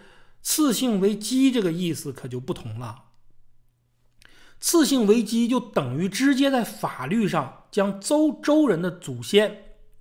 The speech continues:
叫后，后继，周人的祖先后继呢，就直接给过继给了皇帝的直系子孙了。就实际上在法律上就把他们认定为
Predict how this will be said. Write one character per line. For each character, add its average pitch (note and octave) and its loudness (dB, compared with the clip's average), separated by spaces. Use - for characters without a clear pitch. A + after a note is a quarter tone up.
叫 - -10
后， - -6
后 G#3 0
继， - -4
周 C#4 0
人 G#3 4
的 A3+ 2
祖 D#3 -6
先 D#3+ -4
后 B3 -2
继 A3+ 0
呢， E3 -2
就 D#3+ -6
直 A#3+ 0
接 C4 2
给 F3+ 0
过 C#4+ 4
继 C#3+ -8
给 B2+ -14
了 B2 -18
皇 A#2+ -10
帝 G3 -2
的 B2 -12
直 B2 -10
系 F3+ -6
子 - -18
孙 A2+ -14
了。 A2 -16
就 C4 0
实 G3+ 0
际 C4 2
上 G#3+ 0
在 G#3+ -2
法 - -10
律 G3+ -2
上 D#3 -6
就 F3 -6
把 - -10
他 - -14
们 D3+ -6
认 G#3 -2
定 D#3 -4
为 B2+ -10